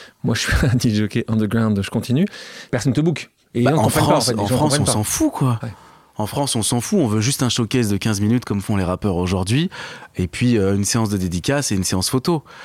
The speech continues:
Speaker 2: Et moi, euh, le seul truc dont j'avais envie, c'était de me retrouver au Rex Club, club techno parisien, mixé pendant quatre heures et avec des gens qui transpirent et,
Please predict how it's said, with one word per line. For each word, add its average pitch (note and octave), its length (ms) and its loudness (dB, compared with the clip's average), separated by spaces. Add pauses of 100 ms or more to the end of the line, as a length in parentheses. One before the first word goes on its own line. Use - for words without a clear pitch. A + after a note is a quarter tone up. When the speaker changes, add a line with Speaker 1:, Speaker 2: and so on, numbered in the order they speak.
(400)
Speaker 2:
Et F2+ 120 -2
moi, A#2+ 260 2
euh, F2 420 -2
le F2 240 0
seul A#2 200 0
truc B2 300 -2
dont G#2 140 0
j'avais F#2+ 180 0
envie, A2 320 0
c'était G2+ 320 -2
de F#2+ 60 -2
me F#2+ 80 2
retrouver G#2+ 360 0
au F#2+ 60 2
Rex F#2+ 240 -2
Club, C#3+ 320 0 (380)
club A2 260 -2
techno A2+ 300 0
parisien, G#2 640 2
mixé G#2 440 0
pendant F#2 420 -2
quatre F2 300 -2
heures C#3 240 0
et F#2 140 0
avec F2+ 180 0
des F#2+ 120 0
gens G#2+ 160 0
qui - 100 -12
transpirent D3 560 0
et, F#2 180 0